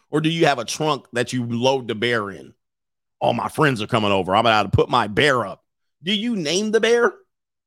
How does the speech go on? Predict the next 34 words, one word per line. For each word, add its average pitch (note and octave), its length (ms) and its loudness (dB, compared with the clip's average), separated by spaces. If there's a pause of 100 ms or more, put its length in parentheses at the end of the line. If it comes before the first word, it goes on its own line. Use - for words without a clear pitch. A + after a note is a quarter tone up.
(400)
Does D#3+ 140 -2
the D#3 100 4
bear G#3+ 260 4
have G#3 180 2
a F#3 40 2
name? F#3+ 460 -2
Like, D3 180 0
what G3 220 0
are C#4+ 60 -2
we A3+ 180 -4
doing? G3+ 500 0 (140)
What A3 120 -4
are B3 60 -4
the G3+ 100 -2
ben-, F3+ 200 2 (760)
okay, C3 300 -2
now C3+ 200 2
Natasha C#3 520 -2
getting A#2 260 -6
in A2+ 140 -6
there. G#2 280 -6 (320)
Now F3 200 0
the G3 100 2
bear's E3 340 -2
naked. C#3 440 -2 (100)
Uh-oh. A#2 400 -4 (1080)
Puffy A3 280 2
provides E3+ 420 2
emotional D#3+ 460 2
support. D#3 480 0 (140)
How? B2 480 -2 (1700)
Comfort F#3+ 480 0
and D3 220 -2
peace F3+ 440 -2